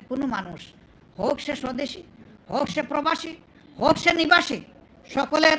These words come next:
শান্তি কেড়ে নেওয়া হয়েছিল। একজন সাংবাদিক বিদেশ থেকে অন্যায়ের বিরুদ্ধে প্রতিবাদ করেছেন,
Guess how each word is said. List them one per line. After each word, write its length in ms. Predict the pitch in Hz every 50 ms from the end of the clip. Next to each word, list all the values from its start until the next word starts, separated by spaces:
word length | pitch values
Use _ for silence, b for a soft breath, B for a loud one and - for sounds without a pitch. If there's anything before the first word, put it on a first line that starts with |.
| - - -
শান্তি 440 | - - 277 262 247 226 233 285
কেড়ে 260 | 262 - 269 254 247 233
নেওয়া 180 | 226 214 202
হয়েছিল। 400 | 180 175 - - - - 165 - - - - _ _ - - - - - - - - - - - - - - - - - - - - - - - - - -
একজন 300 | 254 277 269 269 269 311
সাংবাদিক 680 | 311 - 269 277 302 311 349 339 320 339 285 - - 202
বিদেশ 300 | 254 240 294 311 302 -
থেকে 340 | - 302 311 320 294 294 277 - - - - - - - - - - - - - - - - - - - -
অন্যায়ের 400 | 226 277 285 302 311 320 320 277
বিরুদ্ধে 340 | 294 302 311 294 269 320 311
প্রতিবাদ 420 | 320 311 294 - 311 302 311 302 -
করেছেন, 360 | 277 254 240 - - 202 175